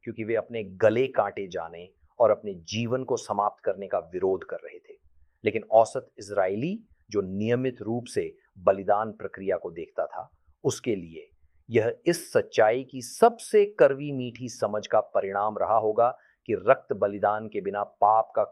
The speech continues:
कोई प्रायश्चित नहीं है। ये जानने में थी कि यह सब एक अत्यंत दयालु परमेश्वर द्वारा व्यवस्थित किया गया था, ताकि उनका अपना जीवन बच सके और ताकि वे एक सतत जीवन जी सकें।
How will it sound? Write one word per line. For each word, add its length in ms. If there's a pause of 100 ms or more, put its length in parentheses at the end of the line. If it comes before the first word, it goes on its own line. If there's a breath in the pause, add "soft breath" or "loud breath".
कोई 280
प्रायश्चित 640
नहीं 180
है। 140 (500)
ये 100
जानने 400
में 140
थी 180 (500)
कि 60
यह 160
सब 260
एक 220
अत्यंत 520
दयालु 480
परमेश्वर 580
द्वारा 300
व्यवस्थित 560
किया 260
गया 240
था, 160 (680)
ताकि 240
उनका 280
अपना 240
जीवन 400 (440)
बच 180
सके 360 (320)
और 120
ताकि 320
वे 180
एक 120
सतत 540
जीवन 640
जी 220
सकें। 340